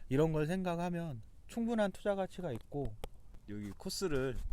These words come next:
Speaker 2: 여기 무슨 코스? 피발령 코스라고
Speaker 1: 여기 피발령
Speaker 2: 그랬어요.
Speaker 1: 랭글러가 들어오기에는 뭐 그렇게 험한 건 아닌데, 여기 옆에 있는 문 차장은
Speaker 2: <laughs>
Speaker 1: 이제 이런 그 뭐
Speaker 2: 오프로드.
Speaker 1: 오프로드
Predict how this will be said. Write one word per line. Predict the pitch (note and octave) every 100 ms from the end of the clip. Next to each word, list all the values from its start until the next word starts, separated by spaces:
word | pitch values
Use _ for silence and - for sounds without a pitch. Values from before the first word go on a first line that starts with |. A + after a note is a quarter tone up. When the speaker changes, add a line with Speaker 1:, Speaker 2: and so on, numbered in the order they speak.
| A2
Speaker 2:
여기 | A#2+
무슨 | A2 F3+
코스? | - D#4+ -
피발령 | - D#4+ F4+ D4
코스라고 | A#3 F3 F3
Speaker 1:
여기 | F3+
피발령 | A#3+ B3+ B3 A#3 G#3+ G3
Speaker 2:
그랬어요. | F3 - - -
Speaker 1:
랭글러가 | B2 E3 G3 G3+ F#3
들어오기에는 | E3+ C3 C#3+ C#3+ C#3 C3
뭐 | A2+ G2+
그렇게 | - -
험한 | - G#3+ A3
건 | G3+ F3+
아닌데, | G2 G#2 G#2 A#2+ G2 - - - - - - -
여기 | B2 C3
옆에 | B2 - D#3
있는 | D3 B2
문 | A#2
차장은 | C3 F3+ E3+ D#3 C3+ C3 C3 G#2+
Speaker 2:
<laughs> | - - - A2
Speaker 1:
이제 | A2+ A2+
이런 | G2+ A#2+ C#3+ C#3+ C3 A#2 G#2 - - - -
그 | - A2 G2+ - - - -
뭐 | G#2+ F#2+ - - -
Speaker 2:
오프로드. | B2 C#3 - D3+ C3+ B2
Speaker 1:
오프로드 | - - F#3 F3 E3 D3+ C#3+ C3+